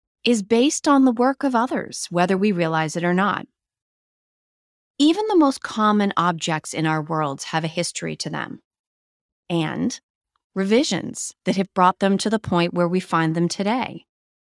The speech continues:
Stopping to think about the progression from the seventeen hundreds, the eighteen hundreds, to where we find ourselves today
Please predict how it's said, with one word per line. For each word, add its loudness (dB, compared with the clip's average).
Stopping 0
to -6
think -4
about 2
the -2
progression -4
from -2
the -6
seventeen -2
hundreds, -8
the -4
eighteen -2
hundreds, -6
to -2
where 2
we 0
find 0
ourselves -2
today 0